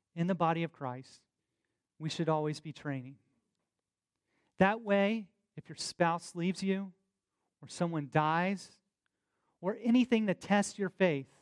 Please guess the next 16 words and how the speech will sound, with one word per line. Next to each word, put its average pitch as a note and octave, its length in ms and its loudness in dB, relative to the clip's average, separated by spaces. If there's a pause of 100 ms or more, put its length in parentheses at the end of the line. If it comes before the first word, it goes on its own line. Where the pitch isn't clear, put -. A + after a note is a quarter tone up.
(880)
you G3+ 120 2
will B3+ 100 4
be G3+ 120 2
trained A3+ 440 2
to A3+ 140 4
endure G3 360 4
it - 160 -2 (760)
or F3+ 140 -2
help G3 340 2
somebody F#3 480 0
who E3 160 -4
is D3+ 120 -6
going D#3+ 260 -4
through D#3 160 -14
trouble D3 340 -4
themselves. D3+ 720 -10